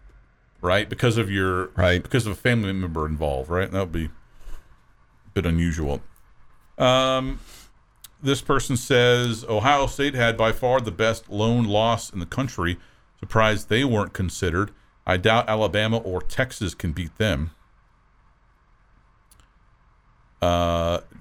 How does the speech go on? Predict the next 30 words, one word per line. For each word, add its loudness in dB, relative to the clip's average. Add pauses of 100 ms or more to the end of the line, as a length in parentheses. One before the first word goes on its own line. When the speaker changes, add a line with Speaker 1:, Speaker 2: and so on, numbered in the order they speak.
Speaker 1:
Dickens, 0
"Can 0
you 4
say 0
that -2
Florida 0
State 0
right 2
now 2
can -4
beat -2
any 0
of -2
the -2 (340)
teams 2
in 0
the 0
top 0
four?" -2
Sure. -4 (220)
Yeah, -2
of -2
course -6
they 0
can. 4
Speaker 2:
Can? -12 (120)
Speaker 1:
Have 8
Speaker 2:
With 6
Speaker 1:
you, 8
Speaker 2:
their, 6